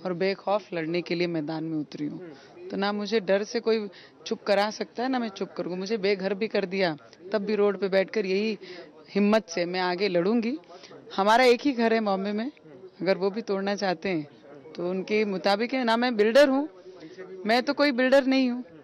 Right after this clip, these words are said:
मैंने तो फ्लैट बांधा नहीं है, बिल्डर ने बांधा है, permission बीएनसी ने दी है,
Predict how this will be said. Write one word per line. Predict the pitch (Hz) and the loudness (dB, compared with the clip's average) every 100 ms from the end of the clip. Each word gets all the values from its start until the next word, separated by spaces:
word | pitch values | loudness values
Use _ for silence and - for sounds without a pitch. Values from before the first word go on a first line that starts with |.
| - _ _ - | -20 _ _ -2
मैंने | 170 208 240 | 2 4 4
तो | 247 | 2
फ्लैट | 247 240 240 | 4 6 6
बांधा | 214 208 214 254 | 4 2 4 4
नहीं | 247 226 | 4 0
है, | 208 240 - - - 175 | -4 -10 -16 -20 -8 0
बिल्डर | 196 233 247 | 4 4 4
ने | 269 | 2
बांधा | - 214 220 254 | 2 2 4 4
है, | 269 214 | 4 2
permission | 170 185 202 208 233 208 | 0 -2 -2 -6 -6 -4
बीएनसी | 208 233 226 240 | -2 -2 -2 -2
ने | 233 | -2
दी | 214 233 | -2 0
है, | 208 | 0